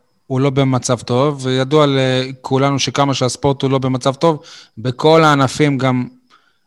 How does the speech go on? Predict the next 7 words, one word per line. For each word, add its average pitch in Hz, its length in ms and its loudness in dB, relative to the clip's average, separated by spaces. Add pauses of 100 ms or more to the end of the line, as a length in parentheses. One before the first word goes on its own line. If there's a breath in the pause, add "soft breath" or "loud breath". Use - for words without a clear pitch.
(140)
הספורט 123 760 0
של 135 220 0
הנשים 135 420 -2
הוא 127 140 -2
במצב 120 420 -2 (120)
עוד 147 200 2
יותר, 120 380 -6